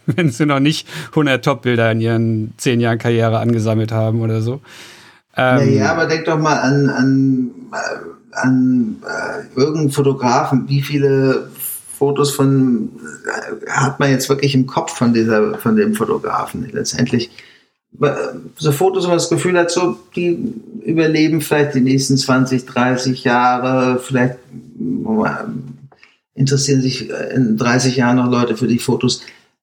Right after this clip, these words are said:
Speaker 2: Das sind ja wirklich die, die zählen, ja. Alles andere kommt und geht.
Speaker 1: Siehst du dich selbst eigentlich als Künstler?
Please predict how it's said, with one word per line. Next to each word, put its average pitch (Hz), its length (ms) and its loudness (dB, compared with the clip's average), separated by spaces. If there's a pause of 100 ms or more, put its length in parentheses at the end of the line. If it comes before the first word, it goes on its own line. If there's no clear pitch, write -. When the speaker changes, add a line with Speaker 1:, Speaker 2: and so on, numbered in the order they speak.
Speaker 2:
Das 135 160 0
sind 156 100 0
ja 127 100 2
wirklich 120 240 -4
die, 117 120 0
die 110 160 2
zählen, 107 600 0
ja. 82 240 -4 (360)
Alles 107 240 -2
andere 113 640 -2
kommt - 260 -6
und 107 100 -4
geht. - 360 -4 (1160)
Speaker 1:
Siehst - 280 -2
du 208 60 0
dich 185 300 -2 (140)
selbst 156 280 0
eigentlich 175 200 2
als 135 120 -2
Künstler? 185 480 -2